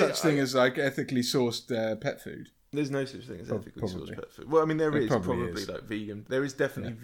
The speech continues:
Speaker 2: vegan dog and cat food. And all I'm gonna say is those animals are living a fate worse than death. And that's no way to treat a good boy
Speaker 1: I
Speaker 2: like
Speaker 1: think if
Speaker 2: that.
Speaker 1: you,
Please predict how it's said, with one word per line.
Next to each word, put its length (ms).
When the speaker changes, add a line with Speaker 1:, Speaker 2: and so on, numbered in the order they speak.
Speaker 2:
vegan 180
dog 220
and 120
cat 260
food. 420
And 120
all 140
I'm 100
gonna 120
say 200
is 140
those 340
animals 640
are 500
living 260
a 60
fate 380
worse 240
than 160
death. 280
And 200
that's 180
no 240
way 200
to 160
treat 240
a 20
good 240
boy 100
Speaker 1:
I 40
Speaker 2:
like 80
Speaker 1:
think 180
if 140
Speaker 2:
that. 60
Speaker 1:
you, 120